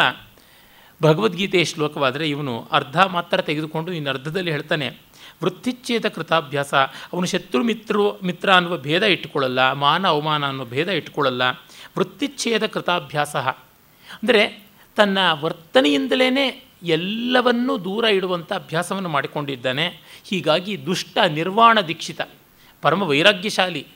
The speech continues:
ಮುನೀಶ್ವರ ಯೋಗೇಶ್ವರನಂತೆ ಇದ್ದಾನೆ ಅಂತಾನೆ. ಅಂದರೆ ನೋಡಿ, ಜ್ಞಾನಿಗೆ ಶತ್ರುಮಿತ್ರ ಭೇದ ಇರೋಲ್ಲ, ಸಮತ್ವ. ದುಷ್ಟನಿಗೂ ಹಾಗೆ, ಮಿತ್ರನಿಗೂ ಅವನ ಅಪಕಾರಿಯೇ, ಶತ್ರುವಿಗೂ ಅವನ ಅಪಕಾರಿಯೇ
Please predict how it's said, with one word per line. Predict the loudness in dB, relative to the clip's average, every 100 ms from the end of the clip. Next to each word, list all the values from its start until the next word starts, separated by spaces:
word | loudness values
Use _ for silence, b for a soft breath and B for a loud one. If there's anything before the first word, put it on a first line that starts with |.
| _
ಮುನೀಶ್ವರ | -2 0 0 0 -2 -2
ಯೋಗೇಶ್ವರನಂತೆ | 0 0 2 0 0 -4 -4 -6 -4
ಇದ್ದಾನೆ | 0 0 0
ಅಂತಾನೆ. | -4 -6 -8 -8 -18 b b b -20 _ -6 -6 -10 -16 -20 _ _ -10
ಅಂದರೆ | -8 -6
ನೋಡಿ, | -6 -6 -8 -10 -20 _ _ _ _ _ _ _ _ _ _ _ _ _ _ _ _ _ _ _ _ _ _ _ _ _
ಜ್ಞಾನಿಗೆ | -4 4 6 4 0 -2 -2 -10 -12
ಶತ್ರುಮಿತ್ರ | -10 -8 -4 -4 -4 0 2
ಭೇದ | 0 -4 0
ಇರೋಲ್ಲ, | 0 0 -4 -6 -8 -6
ಸಮತ್ವ. | -4 -4 -4 -8 -8 -20 B B B
ದುಷ್ಟನಿಗೂ | -4 0 0 2 4
ಹಾಗೆ, | 2 2 -6 -8 B B B -6
ಮಿತ್ರನಿಗೂ | 0 2 4 4 6 6
ಅವನ | 6 4
ಅಪಕಾರಿಯೇ, | 0 0 0 0 0 -2 -4
ಶತ್ರುವಿಗೂ | -6 -6 -4 -4 0 0
ಅವನ | 0
ಅಪಕಾರಿಯೇ | -2 0 0 0 0 -8